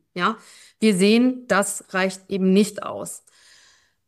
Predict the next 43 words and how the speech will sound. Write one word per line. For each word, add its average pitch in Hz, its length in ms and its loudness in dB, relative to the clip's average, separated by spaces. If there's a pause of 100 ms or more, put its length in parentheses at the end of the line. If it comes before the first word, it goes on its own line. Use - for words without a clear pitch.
(120)
Ähm, 208 220 4
und 202 180 0
deswegen 233 540 0
machen 214 300 0
wir 208 380 -2
eben, 202 540 -8
äh, 185 340 -4
in 202 80 2
dem 190 160 2
Bündnis 254 400 0
A 196 80 -4
G 196 100 -4
G 185 180 -6
Reform 175 420 -8
jetzt 220 520 -2
auch 208 200 -4
ganz 208 260 -2
konkrete 196 720 -4
Empfehlungen 233 920 2
genau 190 380 0
für 208 220 -8
diese 202 640 -4
Reform. 165 440 -4
Das 165 180 -10
kann 196 120 -4
man 180 160 0
auf - 120 -8
der 185 120 -4
Seite, 220 560 0
ähm, 202 280 0
auf - 120 -12
unserer 185 600 -6
Seite 214 400 -2
A 202 40 -4
G 208 100 -6
G 202 180 -4
Reform 196 320 -4
jetzt 202 260 -2
sich 185 160 -8
auch 185 80 -8
noch 185 120 -6
mal 180 120 -4
anschauen, 220 320 -2